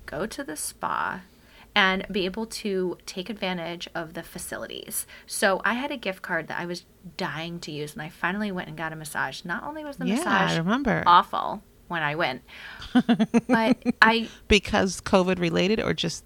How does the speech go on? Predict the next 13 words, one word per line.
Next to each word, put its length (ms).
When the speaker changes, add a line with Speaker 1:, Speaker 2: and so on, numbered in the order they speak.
Speaker 2:
the 80
person 360
wasn't 240
that 140
Speaker 1:
No, 100
Speaker 2:
great? 100
Speaker 1:
the 60
masseuse 300
was 100
horrible. 440
Speaker 2:
Oh, 220
okay. 100
Speaker 1:
Um, 380